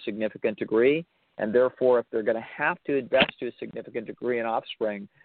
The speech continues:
they're going to have to develop selectivity of their own. And so males and females are actually highly selective in their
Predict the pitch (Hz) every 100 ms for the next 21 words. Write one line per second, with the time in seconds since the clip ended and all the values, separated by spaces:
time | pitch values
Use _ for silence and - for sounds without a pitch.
0 | _ - 107 98 135 143 147 131 143 131
1 | 131 117 104 110 120 113 - 123 120 -
2 | - 113 110 104 95 101 113 110 - _
3 | 104 - 117 110 117 139 151 147 123 139
4 | 131 123 123 123 117 110 - 110 107 101
5 | 101 - 98 _ _ 131 160 165 147 120
6 | 104 98 - 107 98 _ 104 - _ _
7 | _ _ - 110 110